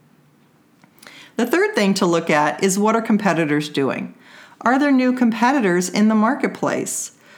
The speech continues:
Are there other people coming in to do things? Are there new software companies? Are there new phone hardware companies? Are there new smartphones being developed? What other things are going on that the competition is doing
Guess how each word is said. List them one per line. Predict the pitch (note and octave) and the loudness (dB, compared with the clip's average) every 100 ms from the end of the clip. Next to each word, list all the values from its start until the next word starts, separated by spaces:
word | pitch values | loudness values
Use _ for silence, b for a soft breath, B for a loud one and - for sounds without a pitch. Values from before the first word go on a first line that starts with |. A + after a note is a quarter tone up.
| B B | B B
Are | G3 A#3 | 0 2
there | B3+ A#3 - | 2 0 2
other | A3+ C#4 | 2 2
people | C4+ B3 A3+ A3 | 0 0 0 -2
coming | - A3 G#3 G3 | 0 2 2 0
in | - A3 G#3 G3+ | 0 2 2 2
to | - | 0
do | F#3+ A#3 B3+ | 0 0 0
things? | F3 - - - - - B B B B - | -2 -4 -4 -8 -10 -12 B B B B 0
Are | G3+ A3+ | 2 2
there | G#3+ G#3+ G#3+ | 2 2 2
new | G#3 A3 | 2 2
software | A3 - A3 A3 G3+ F#3 | 2 2 2 2 0 0
companies? | F#3 D3+ D3 C#3 C#3 | 0 0 0 -2 -2
Are | - F#3+ G#3 | 0 2 2
there | G#3+ G#3 | 2 2
new | G3 G3 G3 F#3+ B B | 2 2 0 -2 B B
phone | - - G#3+ G#3 G#3 G#3 | -20 -4 0 2 2 2
hardware | G#3 - G#3 G#3+ G3 E3+ | 0 0 0 2 2 2
companies? | D#3 E3+ D3+ C#3+ B2 - - - - | 2 -2 -2 -2 -4 -4 -8 -6 -2
Are | F#3+ G3+ | 0 2
there | G3+ G3 | 0 2
new | F#3+ | 0
smartphones | F#3+ - G3+ G3 G3+ G3 F#3 | 0 0 0 0 0 2 2
being | F3 F#3 F3+ | 2 2 2
developed? | F3+ F#3 F3 C3 - - B B B B B B _ _ | 2 2 2 0 -4 -16 B B B B B B _ _
What | F3 G3 B3 C4+ | -2 2 2 2
other | B3 B3 A#3 A3+ G#3 - | 2 2 2 0 -2 0
things | G#3+ G#3+ G3+ | 2 4 2
are | G3 | 2
going | F#3 F3+ E3+ | 2 2 2
on | F#3 G3+ F3+ | 2 2 2
that | E3 | 0
the | E3 | -2
competition | - F3 E3+ - C#4+ - G#3 F3+ | 0 0 -2 -2 -2 0 0 0
is | D#3+ D#3 | 0 -2
doing | E3+ D#3 D3+ D3 D3+ | 0 0 0 0 -4